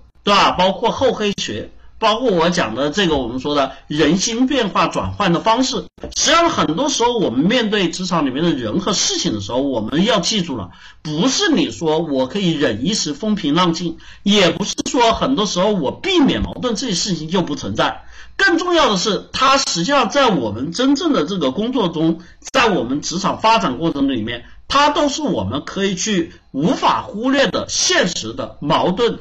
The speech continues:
现实的阻碍以及事实会存在的问题。当我们面对这个问题，大家要掌握的基本原则，我跟大家讲的一个很重要的点：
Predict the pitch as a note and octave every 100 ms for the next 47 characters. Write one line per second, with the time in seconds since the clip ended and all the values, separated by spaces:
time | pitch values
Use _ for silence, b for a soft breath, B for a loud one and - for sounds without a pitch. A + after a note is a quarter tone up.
0 | B B - F4 E4 G#3 - C4+ D4+ C#4
1 | C4 - - - E3 - - D3+ C#3 -
2 | E3 E3 - - F4 - - - F3 -
3 | F#2+ G3+ F3+ F#3 G3 - F#2+ - b b
4 | b - D4+ D#4 A#3+ C4+ E4 D#4 D#4+ C#4+
5 | E4+ G#3 F#3+ B3+ A#3 A#3 C4+ - G3 -
6 | C4 G3 G#3+ A#3+ A2 B2 C4 F#3+ A2+ D3
7 | D#3+ D#3 C#3 G2+ G#2+ C#3 C3+ E3 E3+ F3+
8 | - - C4 A3+ F3 C3+ F#2+